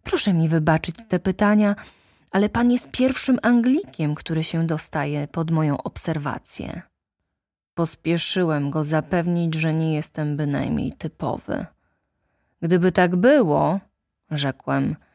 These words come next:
„nie rozmawiałbym z panem w ten sposób”. „To, co pan mówi, jest dość głębokie i prawdopodobnie błędne”,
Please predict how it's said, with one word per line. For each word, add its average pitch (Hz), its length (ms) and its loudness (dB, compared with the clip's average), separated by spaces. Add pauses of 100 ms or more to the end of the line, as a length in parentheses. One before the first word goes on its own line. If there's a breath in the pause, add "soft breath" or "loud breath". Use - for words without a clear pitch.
(400)
„nie 240 220 6
rozmawiałbym 175 840 4
z - 120 -4
panem 147 360 0
w - 80 -18
ten 147 180 -2
sposób”. - 720 -6 (760)
„To, 240 200 4
co 202 160 -2
pan 185 200 4
mówi, 170 280 2
jest 165 340 -2
dość 175 440 -2
głębokie 175 600 4
i 156 40 -2
prawdopodobnie 180 680 2
błędne”, 170 720 4